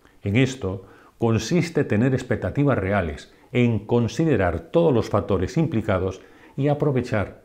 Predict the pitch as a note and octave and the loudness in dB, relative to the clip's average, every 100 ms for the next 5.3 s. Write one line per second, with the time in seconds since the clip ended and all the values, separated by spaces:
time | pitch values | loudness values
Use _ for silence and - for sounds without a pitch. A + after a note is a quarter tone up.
0 | _ A#2+ B2 - G2+ F2 - A2 A2 G#2 | _ 0 0 0 0 -2 -6 -2 0 0
1 | A2+ G2 F2 D#2+ F2 D#2 C#2 A#1+ G1+ - | -4 -2 -4 -4 -6 -6 -10 -14 -18 -20
2 | _ _ _ - - - - C3 D3+ F#3+ | _ _ _ -20 -20 -20 -6 2 4 4
3 | F#3 D3+ - A2+ G#2+ G#2 A2+ A2+ A2+ D#3 | 4 0 2 2 2 0 0 0 0 0
4 | D3+ - A#2+ A2+ A2+ G#2 G#2 F#2+ - A#2 | -2 0 2 4 2 2 0 0 -2 -2
5 | F#2+ E2 | 0 -2